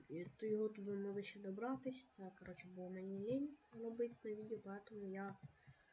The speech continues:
Просто, получається, надо мені заповнити оцю всю часть. Я надіюсь, що мені хватить бетону. М, потому що я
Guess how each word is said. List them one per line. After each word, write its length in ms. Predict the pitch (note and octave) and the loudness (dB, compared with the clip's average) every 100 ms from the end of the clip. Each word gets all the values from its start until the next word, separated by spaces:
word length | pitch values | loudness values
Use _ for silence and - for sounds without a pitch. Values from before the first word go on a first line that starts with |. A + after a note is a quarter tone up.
| - _ _ _ | -20 _ _ _
Просто, 300 | - B3+ - | 2 2 2
получається, 560 | - G3+ G3+ G#3+ G#3+ G3+ | 2 2 2 0 0 -2
надо 200 | G3 G#3 | -4 0
мені 260 | G3 G3 F#3+ | 2 2 0
заповнити 600 | F#3+ - G#3+ B3 A#3+ - | -4 0 2 2 0 -2
оцю 240 | F#3 - | -10 -6
всю 220 | A3 - F#3+ | -6 -6 -6
часть. 680 | - F3+ D#3+ - - - - - - - - - - | -10 -8 -6 -6 -8 -14 -18 -20 -20 -20 -20 -20 -6
Я 120 | B3+ | 2
надіюсь, 420 | C#4+ C#4 C#4 C#4 - | 4 4 4 2 2
що 100 | C4+ | 2
мені 220 | C4 C4 | 2 2
хватить 460 | - C#4 C4 B3+ | 0 0 2 2
бетону. 600 | G3 G#3 - G#3+ G3+ G3 - - - - _ - - - - - _ _ _ _ _ - - - - - - - - - - _ - - - - - - - - - - - - - - - - | -2 -4 0 2 2 0 -4 -16 -20 -20 _ -18 -16 -16 -20 -20 _ _ _ _ _ -20 -20 -20 -20 -20 -20 -20 -20 -20 -20 _ -20 -20 -20 -20 -20 -20 -20 -20 -20 -20 -20 -20 -18 -16 -12 -2
М, 160 | A#3+ G#3+ | 0 2
потому 440 | A3+ A#3 A#3 A#3+ | 0 2 4 4
що 240 | A#3 - G#3+ | 2 2 2
я 360 | G#3+ A#3 G#3+ | 0 -2 -2